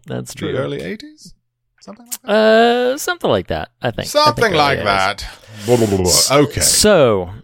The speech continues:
Speaker 1: all right.
Speaker 2: Now back with you.
Speaker 1: <laughs> So, two hundredth episode.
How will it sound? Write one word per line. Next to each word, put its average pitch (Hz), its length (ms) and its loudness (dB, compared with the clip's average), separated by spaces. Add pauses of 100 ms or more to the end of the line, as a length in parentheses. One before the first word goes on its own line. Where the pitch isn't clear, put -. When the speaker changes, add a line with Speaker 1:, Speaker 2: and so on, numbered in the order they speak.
(120)
Speaker 1:
all 151 100 4
right. 143 80 4
Speaker 2:
Now 131 140 4
back 101 260 -2
with 90 200 -8
you. 82 140 -14 (380)
Speaker 1:
<laughs> 175 720 -2 (240)
So, 110 520 0
two 170 200 2
hundredth 165 240 2
episode. 113 680 2